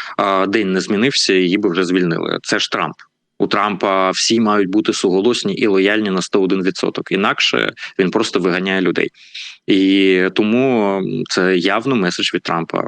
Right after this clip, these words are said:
А далі дивимося, що Трамп говорив, що говорили інші спікери. Лінсі Грем, який отримав зелене світло для законопроекту.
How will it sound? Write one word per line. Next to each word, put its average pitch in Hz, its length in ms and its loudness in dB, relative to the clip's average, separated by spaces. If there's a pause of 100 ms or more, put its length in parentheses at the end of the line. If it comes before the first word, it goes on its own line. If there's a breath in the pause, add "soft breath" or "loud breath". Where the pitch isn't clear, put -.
А 85 160 -2
далі 107 260 0
дивимося, 110 340 2
що 113 100 0
Трамп 87 260 -4
говорив, 87 360 -2 (500 loud breath)
що 104 140 2
говорили 101 340 2
інші 90 260 0
спікери. - 420 -2
Лінсі 98 320 2
Грем, 95 320 -2 (320 loud breath)
який 95 240 2
отримав 95 320 0
зелене 92 280 2
світло 92 360 0
для 90 140 2
законопроекту. 87 760 -2